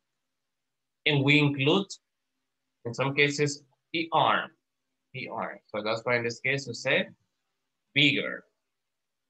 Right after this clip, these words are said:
because it finishes with consonant, vowel, consonant. So we double the last letter, double G, and we add E R at the end for this comparative form. Okay?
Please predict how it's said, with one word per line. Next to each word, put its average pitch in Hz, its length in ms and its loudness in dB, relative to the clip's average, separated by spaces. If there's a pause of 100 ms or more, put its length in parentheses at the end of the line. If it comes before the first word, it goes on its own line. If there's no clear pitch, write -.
(400)
because 110 360 -6
it 120 120 -4
finishes 147 560 0
with 110 140 -2 (260)
consonant, 143 500 0
vowel, 113 440 0
consonant. 123 380 -4 (480)
So 104 80 -6
we 110 120 -8
double 120 320 2
the 117 140 0
last 120 280 -2
letter, 139 500 0 (760)
double 113 280 0
G, 147 400 0 (400)
and 117 180 -6
we 117 160 0
add 117 240 -2
E 107 180 -10
R 110 380 -4 (1080)
at 113 100 -2
the 110 200 0
end 78 160 -6 (180)
for 110 120 -8
this 113 160 -6
comparative 110 580 -6
form. 92 260 -6 (2750)
Okay? 170 200 2